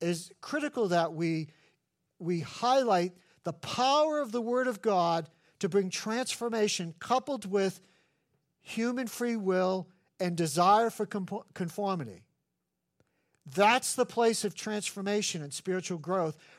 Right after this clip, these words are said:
rather than using default behaviors such as guilt and shame.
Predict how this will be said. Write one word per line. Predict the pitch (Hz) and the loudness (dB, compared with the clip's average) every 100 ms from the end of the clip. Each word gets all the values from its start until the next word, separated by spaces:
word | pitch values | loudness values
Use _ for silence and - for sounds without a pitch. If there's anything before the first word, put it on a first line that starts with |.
| - | -12
rather | 156 175 196 233 262 269 | 2 8 8 8 4 2
than | 240 220 | 0 0
using | 220 214 202 180 | -2 -2 -2 -2
default | 175 - 214 233 254 | -4 -2 2 2 0
behaviors | 233 165 165 160 156 170 | -4 0 0 0 -2 -4
such | - 180 170 175 | -2 -2 -2 -2
as | 151 120 | -4 -6
guilt | 117 220 220 214 190 | -2 2 4 2 -2
and | 160 | -8
shame. | - - 262 220 113 | -6 -4 -2 -2 -4